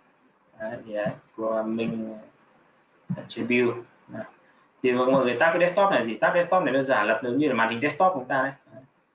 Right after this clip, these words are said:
Thì mọi người để nhìn đây là các cái gì? Đây là các phần mềm đang có trên cái máy tính. Rất là giả lập giống như thế. Đây là phần mềm chúng ta có trên,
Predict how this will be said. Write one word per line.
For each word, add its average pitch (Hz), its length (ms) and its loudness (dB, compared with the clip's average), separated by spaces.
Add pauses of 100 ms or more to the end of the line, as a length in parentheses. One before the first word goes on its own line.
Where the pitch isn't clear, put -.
(260)
Thì 120 80 -10
mọi 123 200 -4
người 120 120 0
để 110 100 0
nhìn 117 240 -2
đây 131 140 6
là 120 180 -2
các 127 200 0
cái 120 300 -2
gì? 110 160 -6 (200)
Đây 117 120 -8
là 113 100 -6
các 147 120 0 (100)
phần 117 160 -4
mềm 110 200 2
đang 117 180 -4
có 110 200 0
trên 123 100 -12
cái 117 100 -20
máy 110 140 -18
tính. 120 160 -4 (340)
Rất 135 80 -4
là 139 60 0
giả 104 120 0
lập 104 220 -2
giống 117 140 -6
như 127 80 -4
thế. - 180 -6 (840)
Đây 107 100 -4
là 104 80 -6 (220)
phần 110 120 -6
mềm 107 180 -2
chúng 98 100 -8
ta 113 140 0
có - 180 0
trên, 113 180 -12